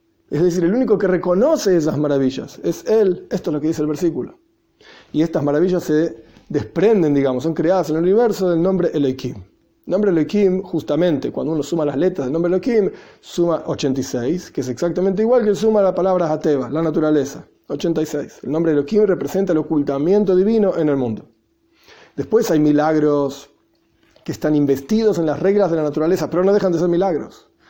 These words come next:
Como por ejemplo Purim. La historia de Purim es que el pueblo de Israel se salvó de una aniquilación completa y total en la época entre la destrucción del primer templo y la construcción del segundo templo, en Parás, en Persia, etcétera. No está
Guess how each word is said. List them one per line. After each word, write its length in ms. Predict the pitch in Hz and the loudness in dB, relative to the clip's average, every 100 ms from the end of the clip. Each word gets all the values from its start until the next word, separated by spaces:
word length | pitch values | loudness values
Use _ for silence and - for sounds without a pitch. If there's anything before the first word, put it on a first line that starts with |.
| - - | -20 -6
Como 160 | 147 143 | -2 -2
por 100 | 151 | 0
ejemplo 260 | 170 151 | 0 0
Purim. 440 | 180 185 143 123 - _ _ _ | 0 2 0 -4 -10 _ _ _
La 80 | - | -16
historia 280 | 123 143 135 | -6 -4 0
de 100 | 156 | 0
Purim 300 | 240 240 175 | 0 0 0
es 60 | 143 | 0
que 80 | |
el 40 | 131 | 0
pueblo 220 | 170 175 | 2 2
de 60 | 151 | 0
Israel 220 | 156 165 | -2 -2
se 80 | 143 | -2
salvó 360 | 139 143 175 | -2 0 2
de 80 | 156 | 2
una 100 | 135 | 0
aniquilación 560 | 135 131 139 131 180 170 | -2 -2 -2 -2 -2 0
completa 540 | 175 147 143 196 170 | -2 0 2 2 2
y 40 | |
total 600 | 151 131 - 180 165 139 - - _ _ - | 0 -2 -2 0 0 -2 -6 -18 _ _ -6
en 260 | 143 135 | -4 -4
la 140 | 135 156 | -2 -2
época 300 | 170 151 139 | -2 -2 -2
entre 160 | 135 | -2
la 80 | 135 | -2
destrucción 480 | 127 143 131 175 175 | -2 -6 -4 -2 0
del 160 | 147 | 0
primer 360 | - 135 180 180 | -2 0 0 2
templo 300 | 196 180 160 | 2 2 0
y 40 | |
la 60 | 147 | -4
construcción 420 | 131 - 131 170 | -6 -10 -4 -2
del 80 | 156 | -2
segundo 360 | 139 160 170 - | -2 0 0 0
templo, 480 | 131 120 139 156 - _ _ _ _ _ - | -2 -2 -6 -8 -14 _ _ _ _ _ -6
en 300 | 139 135 135 | -2 -2 -2
Parás, 480 | 131 131 165 - 131 | -2 0 -2 -4 -8
en 120 | 131 | -4
Persia, 380 | 165 156 - 123 | 0 0 -2 -2
etcétera. 560 | - 175 190 226 220 - - _ _ _ _ _ _ _ _ | 0 0 2 0 -2 -12 -20 _ _ _ _ _ _ _ _
No 140 | 156 | 0
está 840 | 170 - - 226 226 160 95 - | 0 -4 -4 0 2 0 -4 -12